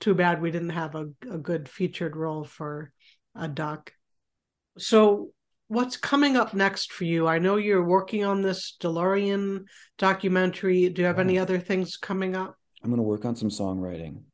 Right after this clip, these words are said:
Speaker 2: Honestly, I'm gonna try and record something. I'm a dilettante with all this stuff.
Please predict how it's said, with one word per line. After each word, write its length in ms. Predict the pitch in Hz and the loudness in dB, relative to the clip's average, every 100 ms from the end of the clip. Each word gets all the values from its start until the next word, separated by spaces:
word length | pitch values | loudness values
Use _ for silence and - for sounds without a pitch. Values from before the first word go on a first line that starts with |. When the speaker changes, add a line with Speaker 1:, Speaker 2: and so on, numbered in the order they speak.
| _ _ _ _ _ _ _ _ _ _ _ _ - | _ _ _ _ _ _ _ _ _ _ _ _ -14
Speaker 2:
Honestly, 440 | 95 90 85 90 | -10 -8 -6 -6
I'm 60 | 90 | -6
gonna 120 | 92 | -8
try 220 | - 101 | -4 -2
and 120 | 104 | -2
record 340 | 92 - 101 98 | -4 -4 -2 -2
something. 440 | 113 110 113 113 | -4 -4 -4 -4
I'm 120 | 107 | -4
a 80 | 101 | -2
dilettante 580 | 95 120 120 120 110 107 | 2 2 2 0 -4 -4
with 140 | - | -2
all 140 | 104 101 | 0 0
this 140 | 101 | -2
stuff. 260 | - 101 | -6 -8